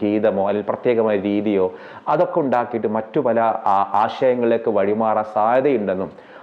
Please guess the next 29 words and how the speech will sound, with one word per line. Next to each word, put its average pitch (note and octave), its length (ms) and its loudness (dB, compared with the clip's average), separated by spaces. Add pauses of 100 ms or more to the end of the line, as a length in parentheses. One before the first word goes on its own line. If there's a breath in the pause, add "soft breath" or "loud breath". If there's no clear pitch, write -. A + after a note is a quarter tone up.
(160)
ആണും F3 240 2
പെണ്ണും C#3 320 0
ഇടകലർന്നുള്ള A#2+ 580 0
വ്യായാമങ്ങൾ G#2 640 0 (100)
ശരിയല്ല C3+ 420 2 (180)
എന്നുമാണ് G2+ 380 -2 (120)
കാന്തപുരം G#2+ 560 0
ഉസ്താദ് G2 320 -2
പറഞ്ഞതിൻ്റെ G2 340 -2
രത്ന - 260 0
ചുരുക്കം. F#2 300 -2 (580 loud breath)
ഇതിലെന്തിനാണ് F3 760 2
ജസ്റ്റിസ് - 380 -4
കമാൽ G2+ 260 0 (100)
പാഷയെ A2 380 0
പോലെയുള്ള G2 360 2
ആളുകൾ F2+ 180 0 (100)
ഹാലിളകുന്നത്? F2+ 680 0 (380 loud breath)
ഇത് E3+ 100 2 (100)
പറയാൻ C3+ 360 2 (100)
തന്നെയാണ്, C#3+ 440 0 (100)
ഇങ്ങനെ C#3+ 300 0
തന്നെയാണ് E3 460 2
പണ്ഡിതന്മാർ C3+ 520 2
പറയുന്നത്. G#2 340 2 (420 loud breath)
പറഞ്ഞത് C3+ 440 2 (160)
കാന്തപുരം C#3+ 640 2
ഉസ്താദ് C#3 340 0 (160)
ആണ് B2+ 180 2